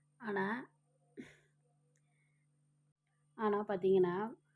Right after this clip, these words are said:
வட்டி முதலும் சேர்த்து தான் கட்டணும் அப்படிங்கிறது நான் விசாரிச்சு தான் தெரிஞ்சுக்கிட்டேன். பேங்க்ல இருந்து முன்னக்கூட்டியே நமக்கு இந்த தகவலை சொல்லவே கிடையாது. ஆனா நான் அந்த விவரத்தையும் கேட்டேன்.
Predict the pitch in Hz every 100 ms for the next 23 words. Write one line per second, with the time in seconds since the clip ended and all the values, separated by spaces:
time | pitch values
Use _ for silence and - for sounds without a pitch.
0 | _ _ - 202 185 220 247 226 208 226
1 | 226 208 208 220 220 220 180 185 196 185
2 | 185 196 196 180 175 220 190 185 226 220
3 | 214 214 202 175 175 165 - 202 196 202
4 | 233 226 208 220 208 202 208 202 214 202
5 | 185 180 175 175 190 202 196 170 190 196
6 | 190 170 160 156 _ _ _ _ _ _
7 | _ _ _ _ _ _ _ _ _ _
8 | _ 285 - 196 208 226 202 208 208 208
9 | 208 220 226 220 185 180 180